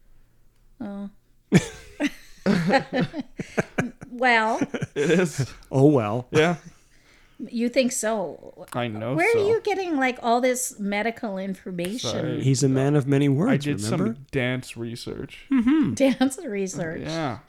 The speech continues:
Speaker 1: You know what that reminds me of? Okay. One of the best things that Winnipeg has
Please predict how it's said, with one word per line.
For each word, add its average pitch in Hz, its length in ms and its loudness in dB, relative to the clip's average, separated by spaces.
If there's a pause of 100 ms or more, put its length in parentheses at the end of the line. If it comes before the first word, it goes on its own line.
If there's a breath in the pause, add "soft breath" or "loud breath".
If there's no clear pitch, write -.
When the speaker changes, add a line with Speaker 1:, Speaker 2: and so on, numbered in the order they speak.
(420 loud breath)
Speaker 1:
You 294 80 -6
know 427 80 -4
what 392 100 0
that 247 180 4
reminds 190 400 -2
me 190 160 -2
of? 185 280 -4 (580)
Okay. 220 380 -8 (420 soft breath)
One 277 180 0
of 302 140 -2
the 240 100 -2
best 190 460 -2
things 190 280 -4
that 175 180 -6
Winnipeg 175 420 -6
has 156 540 -8